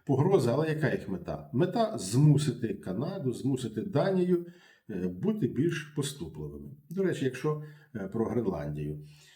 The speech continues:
Е, корінне населення Гренландії є расовими азіатами, ескімоси. І там дуже потужно працює китайська розвідка, яка нагадує: «Ну, ви ж азіати, давайте єднатися з нами».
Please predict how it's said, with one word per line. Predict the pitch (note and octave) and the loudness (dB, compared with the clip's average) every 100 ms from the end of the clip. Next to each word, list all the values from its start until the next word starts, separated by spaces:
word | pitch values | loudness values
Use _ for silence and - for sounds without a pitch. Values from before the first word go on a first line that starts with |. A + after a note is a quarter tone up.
| _ _ _ | _ _ _
Е, | - - E2+ E2+ E2+ E2 D#2 - _ _ _ _ _ _ _ _ | -20 -16 -10 -8 -8 -8 -12 -18 _ _ _ _ _ _ _ _
корінне | - A2+ B2 | -6 -2 -2
населення | A#2+ - D#3+ C#3+ A2 | -4 -6 -4 -2 -2
Гренландії | F#2+ F#2 F2 E2+ E2 E2+ E2+ - | -2 -4 -4 -4 -4 -4 -6 -10
є | F#2+ F#2+ B2 C3 - - | -10 -4 -4 -4 -8 -16
расовими | F2+ F2+ G#2 - G2+ G2+ G2 - _ _ | -8 -6 -6 -10 -10 -10 -10 -12 _ _
азіатами, | - E2 D#2 - - - - - | -12 -10 -10 -14 -18 -20 -20 -18
ескімоси. | D3+ - D2 - - - - - - _ A#2 | -16 -12 -12 -12 -18 -20 -20 -20 -20 _ -8
І | |
там | G#2+ A#2 G#2+ G#2+ | -2 -2 -2 0
дуже | D#3 F3+ A#2+ C#3+ C3+ - - | 2 2 0 -2 -4 -12 -12
потужно | - C3+ C#3+ G#2 | -8 -4 -4 -6
працює | E2 F2 E2 A2+ G2+ | -8 -10 -6 -6 -6
китайська | F#2+ - F2 - F2+ | -10 -8 -8 -8 -10
розвідка, | D#2+ D#2 - - _ - - _ _ _ - _ _ _ _ _ _ _ _ _ _ - | -10 -10 -14 -18 _ -20 -20 _ _ _ -20 _ _ _ _ _ _ _ _ _ _ -18
яка | G2+ - | -16 -10
нагадує: | B2+ F#2 D2 D2+ D2+ G2 | -8 -6 -6 -8 -8 -6
«Ну, | D3+ | -6
ви | A#2+ | -6
ж | F#2 | -8
азіати, | D#2 G#2+ C2+ E2 | -8 -10 -10 -12
давайте | E2+ G2+ C3 D2+ | -10 -10 -10 -12
єднатися | D2+ F#2 F2 D#2 D2+ | -10 -12 -14 -16 -14
з | D2+ E2 | -12 -10
нами». | D#2 D2 D2+ | -10 -12 -14